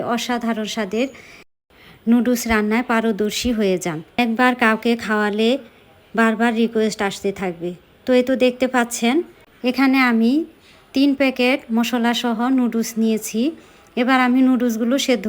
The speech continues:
করে নিব। এ পর্যায়ে আমি নুডলসের পানিটা গরম হতে হতে এখানে কিছু জিনিস অ্যাড করে নিচ্ছি। সয়া সস দিচ্ছি এখানে চার টেবিল চামচ। যেহেতু সয়া সসে লবণ অ্যাড করা আছে, তাই আমি আর লবণ অ্যাড করব না।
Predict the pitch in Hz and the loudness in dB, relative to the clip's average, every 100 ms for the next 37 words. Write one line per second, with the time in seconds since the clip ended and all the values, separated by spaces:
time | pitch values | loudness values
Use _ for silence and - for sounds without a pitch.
0 | 196 202 196 190 170 165 - - - - | -4 -2 -2 -2 -4 -10 -14 -20 -16 0
1 | 269 294 294 262 285 277 254 233 240 339 | 0 2 2 2 2 2 2 2 2 0
2 | - - - 240 247 254 277 269 247 240 | -2 -14 -8 -2 0 0 0 0 0 0
3 | 247 226 233 233 220 226 233 220 220 226 | -2 0 0 0 -2 -2 -2 -2 -4 -2
4 | 294 - - - - 233 240 226 233 226 | -2 -6 -16 -14 -6 -2 0 2 0 -2
5 | 233 233 254 311 - 202 226 226 262 - | -6 -4 -4 -4 -6 -2 2 2 0 -4
6 | - 226 226 - 214 202 202 190 - 190 | 0 0 2 -4 -2 0 -2 -4 -8 -10
7 | 180 - - - 254 262 262 254 226 247 | -12 -18 -16 -4 2 2 2 -2 0 -2
8 | 240 254 233 233 220 233 - 240 233 233 | -2 -2 -2 0 0 0 0 -2 0 -2
9 | 220 214 - 208 208 277 320 - - 233 | -4 -4 -4 -4 -2 -2 -4 -10 -2 2
10 | 262 262 262 262 262 262 254 254 240 254 | 6 4 4 0 2 4 4 2 0 0
11 | 247 240 247 247 233 240 233 226 226 247 | 0 0 0 0 -2 -2 -2 -2 -2 -2
12 | 254 226 226 220 226 220 226 220 220 214 | 0 2 2 2 0 0 0 0 0 -2
13 | 208 - 214 190 190 175 | -4 -6 -6 -4 -2 -2